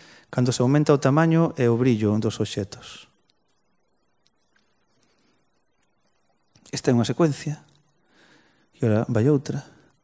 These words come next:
Teñen a mesma duración as dúas, pero a maioría da xente que, que ve isto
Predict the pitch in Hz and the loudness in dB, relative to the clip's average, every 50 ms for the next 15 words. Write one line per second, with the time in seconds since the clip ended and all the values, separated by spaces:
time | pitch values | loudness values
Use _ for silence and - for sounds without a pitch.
0 | _ _ _ _ _ _ _ _ _ _ _ _ _ _ _ _ _ _ _ _ | _ _ _ _ _ _ _ _ _ _ _ _ _ _ _ _ _ _ _ _
1 | _ _ _ _ _ _ _ _ _ _ _ _ _ _ _ _ _ _ _ _ | _ _ _ _ _ _ _ _ _ _ _ _ _ _ _ _ _ _ _ _
2 | _ _ _ _ _ _ _ _ _ _ _ _ _ _ _ _ _ _ _ _ | _ _ _ _ _ _ _ _ _ _ _ _ _ _ _ _ _ _ _ _
3 | _ _ _ _ _ _ _ _ _ - - 143 135 135 135 131 131 127 123 117 | _ _ _ _ _ _ _ _ _ -4 0 2 4 4 4 2 2 4 4 4
4 | 120 113 110 - - 147 127 120 131 160 165 135 127 131 127 - - - - _ | 4 4 2 4 4 4 4 4 4 4 4 4 4 2 0 -4 -10 -18 -20 _
5 | _ _ _ _ _ _ _ _ _ - - 120 123 123 123 139 - - - - | _ _ _ _ _ _ _ _ _ -4 -2 2 2 4 2 2 0 -4 -6 -2
6 | 139 120 117 113 113 113 107 120 - - - 123 120 113 110 113 123 147 175 180 | 2 2 4 4 4 2 2 0 -2 -4 -6 -4 -2 0 2 2 2 4 4 4
7 | 165 156 139 - 202 175 139 123 - 139 139 143 - _ _ _ _ _ - - | 4 2 2 2 0 0 0 0 -2 -4 -4 -6 -8 _ _ _ _ _ 0 2
8 | 113 110 104 104 101 110 - 135 - _ - _ _ - - _ _ _ _ _ | 4 4 4 2 2 0 -4 -8 -16 _ -20 _ _ -20 -20 _ _ _ _ _
9 | _ _ _ _ _ - - - 113 107 117 120 131 147 143 - - - 131 139 | _ _ _ _ _ -10 -6 -2 0 2 4 4 4 2 0 -4 -8 -6 -6 -6
10 | - - | -8 -10